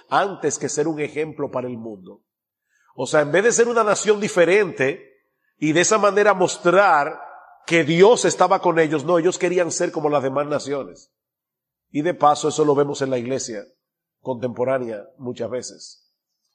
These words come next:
Nosotros queremos tener el brillo, ¿verdad?, que tiene el mundo. Nosotros queremos que nuestros cultos sean un espectáculo como Hollywood,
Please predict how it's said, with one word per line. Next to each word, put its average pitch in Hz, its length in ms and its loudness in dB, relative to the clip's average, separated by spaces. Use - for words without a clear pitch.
Nosotros 143 420 -6
queremos 147 300 0
tener 147 240 0
el 139 140 -2
brillo, 135 640 -6
¿verdad?, 131 320 -4
que 123 80 -10
tiene 139 200 -6
el 135 80 -4
mundo. 135 420 -6
Nosotros 139 380 -4
queremos 160 300 0
que 151 80 -2
nuestros 143 300 -6
cultos 160 400 -4
sean 147 160 0
un 147 80 -6
espectáculo 143 600 -4
como 131 260 -6
Hollywood, 123 480 -2